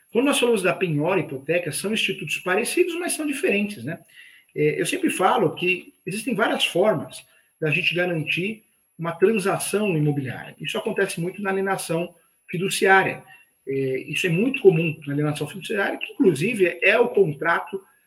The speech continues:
é, mais utilizado no Brasil, né? É mais utilizado. No Brasil, certamente, é, é o contrato de alienação fiduciária, porque é uma garantia para o próprio banco, e isso reduz os juros também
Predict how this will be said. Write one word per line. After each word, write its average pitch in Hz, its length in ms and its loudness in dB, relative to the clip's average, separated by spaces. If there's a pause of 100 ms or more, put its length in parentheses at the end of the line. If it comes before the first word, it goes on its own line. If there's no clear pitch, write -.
(220)
é, 147 200 4
mais 175 280 2
utilizado 165 520 0
no 160 80 -2
Brasil, 156 400 0
né? 135 140 -6 (1400)
É 143 80 -6
mais 160 220 -2
utilizado. 156 600 0 (220)
No 147 80 -4
Brasil, 151 480 0
certamente, 165 640 0
é, 160 580 2
é 175 60 2
o 147 280 0
contrato 151 300 0
de 151 40 2
alienação 151 240 -2
fiduciária, - 380 -4
porque 320 200 -10
é 330 40 -6
uma 330 100 -4
garantia 294 320 0
para 202 80 -2
o - 60 -6
próprio 185 260 -2
banco, 180 320 -2
e 175 60 -4
isso 175 160 -4
reduz 190 420 2
os 160 260 2
juros 160 440 0
também 143 400 -2